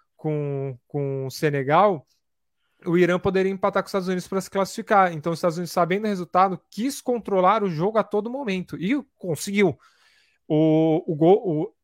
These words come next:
muitos lançamentos na área também, meio esquisitos, mas, é, foi indo pra cima, foi tentando pelas pontas. O Serginho Dest fazendo também um bom jogo.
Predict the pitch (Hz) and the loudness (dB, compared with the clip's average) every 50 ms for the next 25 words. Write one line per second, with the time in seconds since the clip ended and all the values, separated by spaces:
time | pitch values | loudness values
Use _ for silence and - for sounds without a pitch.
0 | _ _ 185 170 156 185 247 349 240 - 208 202 214 196 - 190 175 185 185 - | _ _ -8 -4 -4 -2 -2 -4 -6 -8 -4 -2 -2 0 0 -2 -2 -2 -4 -4
1 | - 165 147 160 190 220 214 190 - 180 160 160 170 196 220 220 202 185 180 175 | -2 0 2 2 2 2 2 0 -4 -6 -8 -6 -6 -6 -6 -6 -6 -4 -6 -6
2 | - - - 165 143 127 147 170 202 233 240 _ - 180 170 170 165 160 156 139 | -6 -8 -8 -8 -8 -4 -2 -2 0 -2 -2 _ -8 -8 -4 -2 -2 -2 -2 -4
3 | - - - _ _ _ _ _ _ _ _ _ _ _ _ _ _ _ - 160 | -6 -10 -18 _ _ _ _ _ _ _ _ _ _ _ _ _ _ _ -2 0
4 | 160 156 151 147 - - - 185 202 214 214 214 214 - 190 190 202 185 - 180 | 2 2 2 0 -2 0 2 4 4 4 2 0 -4 -6 -6 -6 -6 -2 0 0
5 | 180 165 - 202 208 208 - - 196 190 - 185 170 151 - 185 196 226 226 214 | 0 2 2 0 -2 -2 0 0 -2 0 0 -2 -2 -2 -2 0 0 0 0 -2
6 | - 208 190 180 175 - - - - 180 214 240 254 254 - 240 202 - - - | 0 2 4 4 4 2 -2 -4 -2 -2 0 -2 -4 -4 -6 -6 -6 -6 -14 -20
7 | _ _ _ _ _ - - 185 170 160 185 185 160 156 165 185 214 220 - - | _ _ _ _ _ -4 0 2 2 2 0 -4 2 4 6 6 6 4 2 -4
8 | - 156 147 151 156 - 165 156 160 156 143 151 151 147 131 120 151 175 202 226 | -4 -4 -4 -4 -6 -8 -6 -6 -4 -4 -4 -4 -4 -4 -4 -2 0 0 0 0
9 | 220 226 | -2 -6